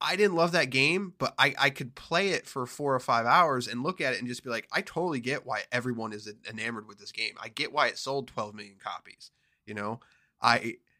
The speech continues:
there's just, Microsoft just doesn't have that. They, they just don't have that. And I, I really don't know what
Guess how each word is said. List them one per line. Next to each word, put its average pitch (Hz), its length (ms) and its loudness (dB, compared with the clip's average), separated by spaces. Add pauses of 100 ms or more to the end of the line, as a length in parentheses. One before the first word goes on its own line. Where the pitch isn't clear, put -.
(340)
there's 139 280 2
just, - 260 -4 (720)
Microsoft 190 420 0
just 160 160 -4
doesn't 135 260 0
have 139 260 2
that. 95 220 -12 (320)
They, 117 100 -4
they 120 240 -4
just 135 300 -6
don't 123 320 -4
have 139 300 2
that. 90 280 -8
And 123 320 0 (580)
I, - 60 -14 (180)
I 139 100 4
really 202 280 0
don't 143 340 2
know 147 380 0 (140)
what 123 260 0